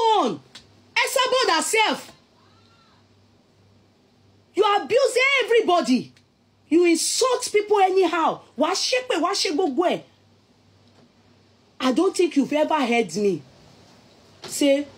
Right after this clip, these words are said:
"Bukky," but when, that is the same thing you did. Tí wọ́n fi fún ẹ ní show.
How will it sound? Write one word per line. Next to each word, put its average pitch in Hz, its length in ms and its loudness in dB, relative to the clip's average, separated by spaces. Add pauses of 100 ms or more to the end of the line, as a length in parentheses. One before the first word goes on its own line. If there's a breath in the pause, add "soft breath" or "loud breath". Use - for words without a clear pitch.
(220)
"Bukky," 285 440 0 (420)
but 240 140 4
when, 403 220 2 (280 loud breath)
that 508 220 0
is 294 120 2
the 302 80 2
same 466 300 0
thing 403 260 2
you 262 140 2
did. 262 360 -2 (920)
Tí - 100 2
wọ́n 392 180 2
fi 330 120 2
fún 349 260 2
ẹ 311 60 2
ní 381 120 4
show. 165 300 0